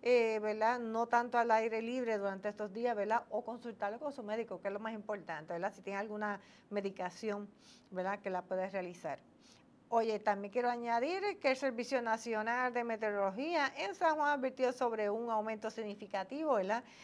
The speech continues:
En las concentraciones de polvo de Sahara que estará afectando a Puerto Rico durante los próximos días,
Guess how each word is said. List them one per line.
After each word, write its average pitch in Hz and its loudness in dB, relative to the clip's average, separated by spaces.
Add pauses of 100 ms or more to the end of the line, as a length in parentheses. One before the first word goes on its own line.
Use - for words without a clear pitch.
(220)
En 285 2
las 269 4
concentraciones 262 2
de 277 6
polvo 269 2
de 294 6
Sahara 277 6
que - -2
estará 220 4
afectando 269 2
a 247 4
Puerto 226 -2
Rico 269 0
durante 214 2
los 190 -4
próximos 226 -4
días, 262 0